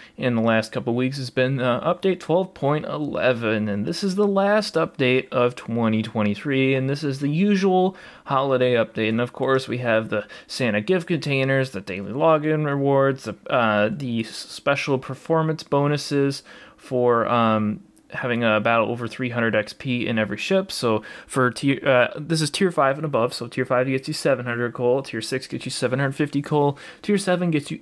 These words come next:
eight hundred coal, tier eight gets you seventy steel, which is seven hundred coal, uh, and then tier nine gets you eighty steel, which is equivalent to eight hundred coal if you choose to convert it.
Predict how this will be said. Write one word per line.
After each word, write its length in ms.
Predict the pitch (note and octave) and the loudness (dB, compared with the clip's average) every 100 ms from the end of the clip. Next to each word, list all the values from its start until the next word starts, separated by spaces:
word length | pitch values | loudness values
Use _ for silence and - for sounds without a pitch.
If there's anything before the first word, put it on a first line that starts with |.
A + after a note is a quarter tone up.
| - | -2
eight 180 | C#3 | -2
hundred 320 | B2 A#2 A2+ G#2+ | 0 -2 -4 -4
coal, 300 | B2+ B2 C3 | -2 -2 -2
tier 340 | - B2+ - _ | -4 -6 -6 _
eight 360 | F#3+ G3+ E3+ D#3 | 0 0 0 -2
gets 180 | C#3+ | -4
you 60 | B2+ | -4
seventy 480 | - C#3+ B2+ A#2 G#2 | -2 -2 -2 -2 -4
steel, 500 | - - F#3 E3+ D#3 | -6 -2 2 2 2
which 240 | C#3 C3 | 0 -2
is 220 | A#2+ A#2 - | -4 -6 -12
seven 340 | - A2 G#2 | -8 -6 -4
hundred 260 | A2 G#2 - | -4 -6 -8
coal, 420 | - B2 A2+ B2+ - - - - | -2 2 2 0 -6 -16 -18 -8
uh, 320 | - C3+ C3+ | -4 -2 -2
and 200 | - D3 | -2 0
then 160 | C#3+ C#3 | 0 0
tier 200 | - D#3+ | -2 0
nine 280 | D3 C3+ C#3+ | 2 0 0
gets 240 | C3+ - | -2 -4
you 100 | B2 - | -8 -2
eighty 260 | A3+ G#3+ F3+ | 0 2 0
steel, 460 | - C#3+ C#3+ D3 | -2 0 2 4
which 220 | C3+ C3+ | 2 0
is 100 | B2 | -4
equivalent 480 | B2+ - C3+ C3+ B2 | -4 -2 0 0 -2
to 180 | - - | -4 -4
eight 120 | F3 | -2
hundred 320 | D3 C3+ B2+ | 0 0 -4
coal 240 | - B2 A#2+ | -2 0 0
if 120 | - | -2
you 60 | A2+ | -6
choose 240 | - G#2+ | -6 -8
to 80 | - | -6
convert 400 | G2+ G#2+ B2 A#2+ | -6 0 2 2
it. 160 | A#2 | 0